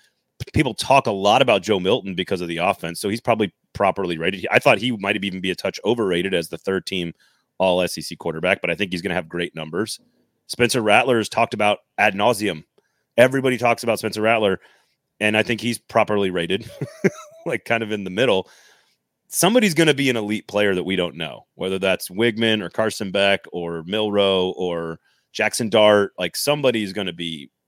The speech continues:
really, really, really good. And I, I'll, I'll lean Leary, and I might, I might actually be coming around on Jackson Dart, but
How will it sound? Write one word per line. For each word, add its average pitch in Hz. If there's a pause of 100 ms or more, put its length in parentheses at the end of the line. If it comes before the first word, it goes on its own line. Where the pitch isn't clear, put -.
(100)
really, 98
really, 87
really 76
good. 67 (380)
And 80 (100)
I, 71 (180)
I'll, 95
I'll 95
lean 110
Leary, 113 (920)
and 87
I 92
might, 113
I 107
might 127
actually 147
be 120
coming 123
around 104
on 90
Jackson 82
Dart, 76 (100)
but 73